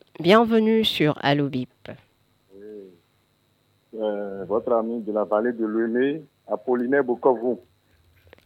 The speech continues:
Speaker 1: Ah oui, monsieur Apollinaire Bukavu qui appelle que les mercredis soirs.
Speaker 2: Oui.
Speaker 1: D'accord.
Speaker 2: Et la seule préoccupation, c'est par rapport à ce que je vous ai,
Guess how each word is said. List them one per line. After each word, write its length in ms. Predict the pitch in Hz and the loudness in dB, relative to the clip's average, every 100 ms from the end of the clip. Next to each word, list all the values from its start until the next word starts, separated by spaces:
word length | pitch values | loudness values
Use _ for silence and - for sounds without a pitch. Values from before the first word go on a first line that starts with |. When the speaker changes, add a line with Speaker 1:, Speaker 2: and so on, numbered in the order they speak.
| - | -4
Speaker 1:
Ah 240 | 180 214 | 0 2
oui, 280 | 214 220 214 | 0 0 0
monsieur 360 | 202 190 - 214 - | -2 -4 -4 -2 0
Apollinaire 960 | 190 - 214 214 214 214 208 214 196 | -2 -2 -2 0 4 6 6 6 4
Bukavu 960 | - 170 175 170 - 196 190 185 214 220 | -2 -6 -6 -4 0 0 0 -2 -2 -2
qui 180 | - 175 | 0 0
appelle 440 | 170 - 214 220 | 0 0 0 -2
que 120 | - 214 | -4 -2
les 160 | 190 | 0
mercredis 640 | 180 180 - 180 170 180 180 | 0 -2 -4 -6 -4 -6 -6
soirs. 600 | - 151 143 147 - - _ _ _ _ - | -8 -6 -4 -4 -6 -16 _ _ _ _ -8
Speaker 2:
Oui. 680 | 104 101 101 98 90 80 - _ _ _ 240 _ _ - | -2 0 0 -2 -4 -8 -18 _ _ _ -20 _ _ -12
Speaker 1:
D'accord. 440 | 165 160 - - - _ _ _ _ _ _ _ _ _ 123 | -10 -10 -12 -16 -18 _ _ _ _ _ _ _ _ _ -4
Speaker 2:
Et 320 | 123 120 110 | -2 0 0
la 200 | 113 110 147 | 2 0 2
seule 180 | 147 | -2
préoccupation, 1000 | 147 117 117 113 113 104 - 123 110 98 92 104 | -2 -4 -4 0 2 2 -2 -4 -2 -4 -10 -12
c'est 160 | 95 | -4
par 140 | 135 131 | 0 0
rapport 420 | 117 - 120 113 | 0 2 2 4
à 180 | 104 98 | 2 -2
ce 60 | 110 | -8
que 200 | - 113 | -6 -6
je 80 | 110 | -6
vous 160 | 117 101 | -4 0
ai, 400 | 110 107 95 | 0 0 -2